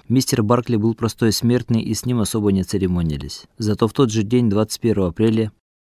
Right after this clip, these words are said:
в час ночи такие же аэронавты заглянули в гости к более известному и респектабельному джентльмену и рассказали о себе больше подробностей.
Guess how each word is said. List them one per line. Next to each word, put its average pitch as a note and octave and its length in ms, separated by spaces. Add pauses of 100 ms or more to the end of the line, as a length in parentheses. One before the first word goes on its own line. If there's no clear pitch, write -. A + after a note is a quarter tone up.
(180)
в - 60
час C#3 260
ночи C#3+ 280
такие C3 280
же A#2+ 140
аэронавты A#2 440
заглянули A2 440
в G2+ 80
гости A#2 320
к F2+ 60
более G#2 280
известному G#2 520
и F#2+ 40
респектабельному F2+ 720
джентльмену F2+ 760
и A2 120
рассказали G2+ 500
о - 20
себе G2+ 260
больше E2+ 300
подробностей. D#2+ 720